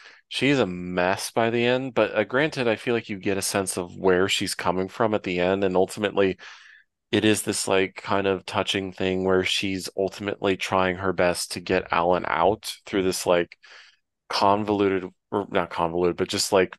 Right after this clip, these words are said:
backwards way of getting him to finally enact what he has to do,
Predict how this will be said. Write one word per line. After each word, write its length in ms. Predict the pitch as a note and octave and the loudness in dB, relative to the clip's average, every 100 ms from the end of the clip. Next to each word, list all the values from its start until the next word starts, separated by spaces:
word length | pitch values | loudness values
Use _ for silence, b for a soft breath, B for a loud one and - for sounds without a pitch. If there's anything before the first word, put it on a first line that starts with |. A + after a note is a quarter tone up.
| _ | _
backwards 560 | G2+ F#2+ - G#2 G2 F#2 | 2 2 2 -2 -2 -2
way 320 | F#2+ F2+ F#2 | 2 4 4
of 160 | F2+ F2+ | 2 0
getting 340 | G2 F#2 F#2 | 0 0 -2
him 420 | G2 F#2+ F2+ F2+ | -4 -4 -4 -6
to 460 | - G2 F2+ F2 E2 _ b b b b _ | -6 -2 0 0 -2 _ b b b b _
finally 680 | - G#2 G2+ F#2+ F#2+ F#2 F#2 | 0 2 4 2 0 0 -2
enact 520 | G2+ F#2 F2 F2+ - | -2 0 0 0 -4
what 120 | G2 F#2 | -4 -4
he 140 | F#2+ | -2
has 200 | F#2+ - | -2 0
to 100 | F#2+ | -2
do, 480 | G2 G2 F#2 F2 | 4 6 6 4